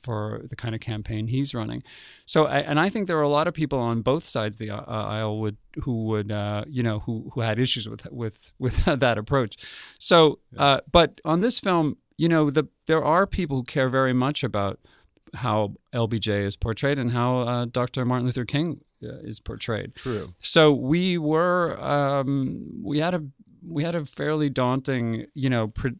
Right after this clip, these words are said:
Speaker 1: predicament going into this to just try, again, try to get it right. But I had seen the play. I had seen it twice, actually.
Speaker 2: That's
Speaker 1: Uh,
Speaker 2: right. It's based on a play.
Speaker 1: Yeah, based on a great play by Robert Schenken. It won a Tony Award for the play, and, and,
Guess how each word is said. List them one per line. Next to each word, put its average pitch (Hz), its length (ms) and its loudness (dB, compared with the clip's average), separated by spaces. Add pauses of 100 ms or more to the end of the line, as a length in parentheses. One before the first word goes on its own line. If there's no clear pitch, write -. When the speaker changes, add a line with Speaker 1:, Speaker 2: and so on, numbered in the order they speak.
(120)
Speaker 1:
predicament 127 520 0
going 117 300 4
into 160 260 2
this 113 220 -6
to 123 120 -2
just 127 300 -2
try, 120 200 0
again, 117 340 -2
try 123 220 -2
to 120 100 -2
get 117 180 -2
it 104 100 -6
right. 117 440 0 (360)
But 143 120 6
I 143 80 6
had 147 180 0
seen 190 280 0
the 151 80 0
play. 113 600 0 (180)
I 110 60 -2
had 113 120 -4
seen 139 160 0
it - 100 -6
twice, 135 400 -2
actually. 113 400 -4
Speaker 2:
That's 95 200 -8
Speaker 1:
Uh, 127 40 -6
Speaker 2:
right. 95 180 -4
It's - 140 -16
based 104 300 -10
on 98 100 -8
a 87 80 -10
play. 104 360 -6
Speaker 1:
Yeah, 139 240 4 (220)
based 147 300 2
on 139 140 0 (260)
a 127 80 -4
great 151 380 2
play 104 260 -2
by 110 400 -2
Robert 120 360 0
Schenken. 120 420 -2
It 117 60 -6
won 120 180 -2
a 110 60 -4
Tony 123 340 -2
Award 117 240 -2
for 117 100 -6
the 101 80 -8
play, 151 380 2
and, 120 80 -2
and, 107 540 -6